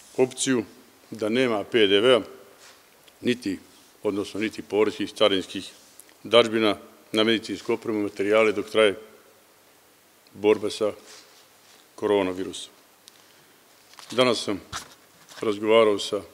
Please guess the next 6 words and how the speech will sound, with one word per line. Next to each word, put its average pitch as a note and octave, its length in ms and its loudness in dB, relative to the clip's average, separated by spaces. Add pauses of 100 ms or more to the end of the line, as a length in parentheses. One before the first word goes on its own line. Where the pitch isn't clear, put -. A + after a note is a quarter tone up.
(440)
njegovom G#2 300 -2
ekscelencijom, G2+ 640 -4
kineskim G2+ 360 -4
ambasadorom. A2+ 560 0 (1040)
Očekuje A2 480 -2
se G#2 220 -6